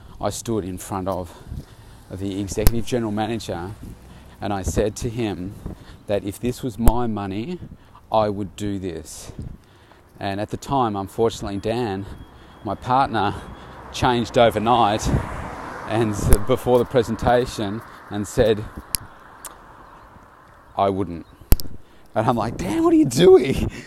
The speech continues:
I said, "We just agreed." He said, "Yeah, I re-looked at it. I wouldn't do it." I'm like, "Oh,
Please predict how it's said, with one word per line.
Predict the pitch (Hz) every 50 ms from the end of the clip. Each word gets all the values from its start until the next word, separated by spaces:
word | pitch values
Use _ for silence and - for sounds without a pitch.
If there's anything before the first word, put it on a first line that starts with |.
| - -
I | - 302
said, | - 359 - 151
"We | 180 170
just | 170 -
agreed." | 170 156 175 156
He | 143
said, | - 156 131
"Yeah, | 135 120 117 117
I |
re-looked | 120 117 101 117 107 107 107 - -
at | 104
it. | 101 101 90 -
I | 95 92
wouldn't | 98 98 87 92 -
do | - - - 95
it." | 85 82 92 - - - - - - - - - - - -
I'm | - - 113
like, | 113 117 104 -
"Oh, | - 139 135 127 113 104